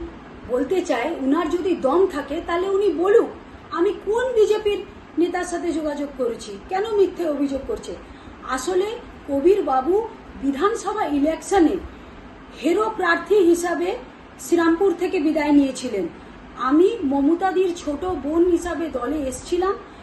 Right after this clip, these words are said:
এবং থাকব, এবং কবির বাবুর এই মিথ্যা অভিযোগ আমি প্রমাণ করেই ছাড়ব। কল্যাণদা অনেক ভোটে শ্রীরামপুর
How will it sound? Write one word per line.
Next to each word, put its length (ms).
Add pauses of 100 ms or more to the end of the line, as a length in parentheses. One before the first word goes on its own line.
(100)
এবং 320 (140)
থাকব, 360 (380)
এবং 260 (100)
কবির 380
বাবুর 420
এই 180
মিথ্যা 400
অভিযোগ 480 (280)
আমি 280
প্রমাণ 380
করেই 320
ছাড়ব। 340 (520)
কল্যাণদা 580 (240)
অনেক 360
ভোটে 260
শ্রীরামপুর 500